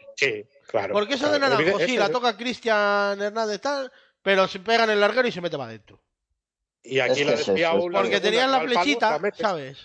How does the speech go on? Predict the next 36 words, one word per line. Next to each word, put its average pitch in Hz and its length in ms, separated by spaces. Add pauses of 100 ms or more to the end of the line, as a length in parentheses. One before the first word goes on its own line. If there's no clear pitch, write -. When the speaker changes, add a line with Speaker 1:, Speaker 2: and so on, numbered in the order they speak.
(140)
Speaker 2:
Te-, 208 200
tenías 180 220
la 233 60
flechita 240 260
Speaker 1:
Claro. 240 140
Speaker 2:
para 247 140
arriba 330 360 (560)
y, 202 500
chico, 247 280
pues 175 100
te - 80
entraba 202 320
todo. 175 400 (120)
El 170 240
día 208 120
del 202 120
Mirandés 196 720 (300)
ganas 208 260
de 190 80
aquella 185 240
manera, 262 720
¿sabes? 151 500 (400)
Eh, 170 800 (160)
to-, 185 180
pues - 160
todo. 202 540
Y 160 160
este 185 200
año, 214 280
pues 196 120
mira, 180 340
ayer 175 200
el 185 140
Racing 202 320
te 202 80
empata. 214 500